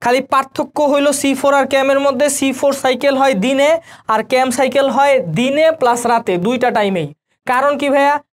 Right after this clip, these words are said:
কারণ ভাইয়া দেখো, ক্যাম সাইকেল হয় কাদের মধ্যে? মরুজ উদ্ভিদে।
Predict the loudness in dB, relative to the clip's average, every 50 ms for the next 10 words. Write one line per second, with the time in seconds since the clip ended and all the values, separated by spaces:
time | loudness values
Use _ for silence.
0 | _ -4 -2 0 0 0 2 2 2 2 2 2 0 0 0 0 0 0 0 -2
1 | 0 0 2 2 2 2 2 2 2 2 0 0 0 0 0 0 0 0 0 0
2 | 2 0 0 0 0 -2 -2 -2 -2 0 0 -2 -2 -4